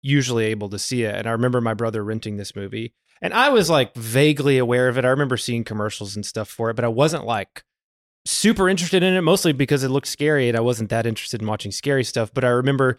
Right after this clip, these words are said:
he had, like, a sleepover with a friend. They watched it by themselves.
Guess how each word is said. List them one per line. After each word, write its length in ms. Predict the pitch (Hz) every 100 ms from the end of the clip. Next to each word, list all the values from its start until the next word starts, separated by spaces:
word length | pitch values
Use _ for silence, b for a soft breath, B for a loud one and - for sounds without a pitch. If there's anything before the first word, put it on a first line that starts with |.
| _ -
he 80 |
had, 100 | 143
like, 160 | 147 143
a 40 |
sleepover 420 | 131 160 156 143 151
with 100 | 135
a 60 |
friend. 500 | - 131 127 131 143 - _
They 100 | 143
watched 400 | 139 135 131 -
it 220 | 139 131 _
by 160 | 127 127
themselves. 760 | 123 113 - 110 110 117 -